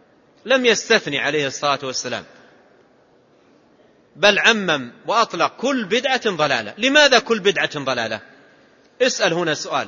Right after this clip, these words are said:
لماذا كل بدعة ضلالة؟ لأن الدين كامل. من يقول ف-، ف-، ف-، في البدع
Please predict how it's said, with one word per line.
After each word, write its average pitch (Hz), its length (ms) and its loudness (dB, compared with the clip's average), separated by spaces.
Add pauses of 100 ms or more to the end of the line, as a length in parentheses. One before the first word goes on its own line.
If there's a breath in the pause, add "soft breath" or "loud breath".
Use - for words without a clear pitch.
لماذا 208 480 2
كل 214 380 -2
بدعة 190 360 -2
ضلالة؟ 131 440 -2 (1200)
لأن 185 340 2
الدين 156 440 -4 (1080)
كامل. 240 400 -2 (1200)
من 233 200 4
يقول 269 420 2
ف-، 214 80 -6
ف-، 190 220 -8
ف-، 190 340 -8
في 190 200 -2
البدع 196 520 4